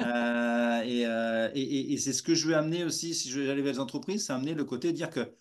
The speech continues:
ben, il y a des, des, il y a des études qui sont mon-, menées, qu'il y a des choses qui se passent, en fait. Après, il y a une part de subtil qu'on, qu'on connaît pas, qu'on, qu'on, que je cherche pas à expliquer, mais il y a des parts concrètes de, ben, les sapins, par exemple, euh, il y a des odeurs de,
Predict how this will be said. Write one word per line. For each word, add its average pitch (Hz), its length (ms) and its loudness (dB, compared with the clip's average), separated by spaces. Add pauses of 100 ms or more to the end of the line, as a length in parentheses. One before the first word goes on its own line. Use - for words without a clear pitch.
(360)
ben, 117 140 2
il 117 100 6
y 135 60 6
a 165 120 6
des, 127 300 4
des, 120 80 2
il 120 80 4
y 120 80 4
a - 20 0
des 117 200 0
études 139 200 -2
qui - 60 -12
sont 120 140 2
mon-, 120 300 6
menées, 131 400 0
qu'il 139 140 0
y 117 80 2
a 113 60 0
des 117 160 0
choses 160 260 -2
qui 120 140 -4
se - 80 -6
passent, 160 240 2
en 107 40 -6
fait. 104 240 -8 (600)
Après, 120 260 2
il 190 40 6
y - 40 6
a - 20 8
une 123 80 6
part 123 140 4
de 127 100 4
subtil 160 520 -2
qu'on, 117 240 0
qu'on 117 160 2
connaît 117 240 4
pas, 123 180 2
qu'on, 117 340 0
qu'on, 110 340 -4
que 113 120 -4
je - 60 0
cherche 110 140 -4
pas 120 100 0
à - 20 2
expliquer, 117 460 -4 (340)
mais 117 100 4
il - 20 6
y 117 40 6
a - 20 2
des 120 100 6
parts 123 220 0
concrètes 135 440 0
de, 107 340 0
ben, 107 320 -2
les 110 140 0
sapins, 151 420 2
par 139 140 2
exemple, 127 160 -2
euh, 107 180 0
il 107 60 0
y - 20 0
a 107 40 0
des 107 200 -4
odeurs 120 300 2
de, 104 440 -2